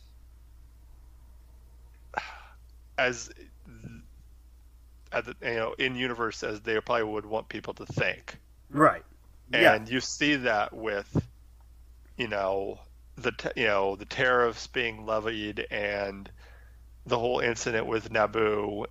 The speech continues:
Speaker 1: and everything like that, that, you know, things weren't all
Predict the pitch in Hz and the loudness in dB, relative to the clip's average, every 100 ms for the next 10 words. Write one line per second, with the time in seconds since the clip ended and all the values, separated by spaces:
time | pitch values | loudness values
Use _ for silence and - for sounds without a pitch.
0 | - 107 101 98 107 120 113 - 107 101 | -2 0 2 0 0 -2 -2 -6 -4 -6
1 | - 117 107 - 104 95 - - - - | 0 2 2 2 0 0 -2 -16 -20 -20
2 | - - 110 104 - - 165 160 139 135 | -14 -2 0 0 0 0 0 -2 -6 0
3 | 127 120 - 113 107 107 104 104 - | 2 2 4 4 4 4 0 -2 -6